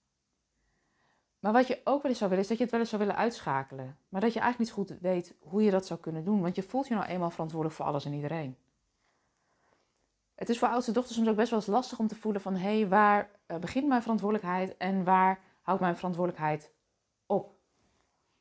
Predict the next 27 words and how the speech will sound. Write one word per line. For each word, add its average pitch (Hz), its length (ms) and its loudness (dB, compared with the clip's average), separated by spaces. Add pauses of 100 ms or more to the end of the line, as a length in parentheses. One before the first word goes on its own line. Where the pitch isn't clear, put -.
(220)
En 214 160 2
de 220 60 4
kans 247 220 2
is 254 100 -4
groot 240 300 2
dat 220 160 0
je - 100 -8
ook 214 200 2
wel 202 140 -2
eens 202 380 -4 (160)
te 247 140 0
hard 208 240 2
werkt 214 400 2 (140)
of 185 260 0
te 240 160 -2
veel 233 100 -4
verantwoordelijkheid 208 580 0
op 202 100 -8
je 196 100 -4
nek 196 200 -2
neemt 190 260 -2
die 196 100 -6
eigenlijk 196 380 -2
niet 190 140 -4
bij 160 100 -6
jou 175 220 0
hoort. 135 340 -10